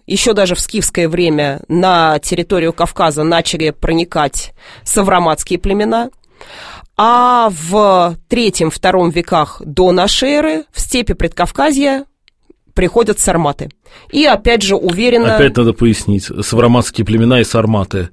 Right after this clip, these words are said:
Speaker 2: как они взаимоди-, эм, э, как они соотносились друг с другом, а, и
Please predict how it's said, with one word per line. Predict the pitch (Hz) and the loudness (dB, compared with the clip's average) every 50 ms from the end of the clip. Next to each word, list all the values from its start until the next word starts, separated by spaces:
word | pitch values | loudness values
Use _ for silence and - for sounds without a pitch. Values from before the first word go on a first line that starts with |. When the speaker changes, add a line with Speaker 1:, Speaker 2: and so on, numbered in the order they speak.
| - - - | -14 -10 -4
Speaker 2:
как | - 143 131 131 | 0 0 2 4
они | 127 123 123 113 | 4 4 4 2
взаимоди-, | 104 104 120 120 113 117 117 110 123 165 - - | 2 2 2 2 2 2 2 2 0 0 2 2
эм, | 135 127 123 120 113 110 110 107 107 107 | 4 4 4 4 4 2 0 0 0 0
э, | 107 110 110 110 104 104 | 0 0 0 0 0 0
как | 139 139 123 | 0 2 2
они | 131 123 123 117 | 2 2 2 0
соотносились | - 131 120 - 120 123 120 - 202 196 180 165 | 0 0 0 0 -2 -4 -4 -2 -2 -2 0 -2
друг | 151 156 156 147 143 | -2 -4 -4 -4 -4
с | |
другом, | 139 147 147 147 135 135 123 123 - - - - - - - - | -2 -2 0 0 2 2 0 0 -2 -6 -12 -20 -20 -20 -18 -8
а, | - 110 113 113 113 110 110 110 110 107 110 107 - _ - | -4 0 2 2 4 4 4 4 2 2 0 -2 -6 _ 0
и | 123 120 117 117 117 117 123 | 2 4 4 4 4 2 0